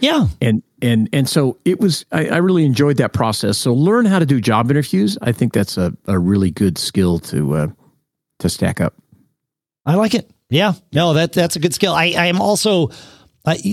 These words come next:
Speaker 1: reminded of Gary Von Muir's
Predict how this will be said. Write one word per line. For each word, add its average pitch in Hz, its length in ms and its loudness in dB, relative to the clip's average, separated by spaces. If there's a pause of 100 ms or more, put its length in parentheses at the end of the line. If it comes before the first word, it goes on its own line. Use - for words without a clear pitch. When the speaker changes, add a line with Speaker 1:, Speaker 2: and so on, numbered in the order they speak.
Speaker 1:
reminded 170 840 2
of 139 340 0
Gary 147 300 2
Von 135 320 2
Muir's 139 540 0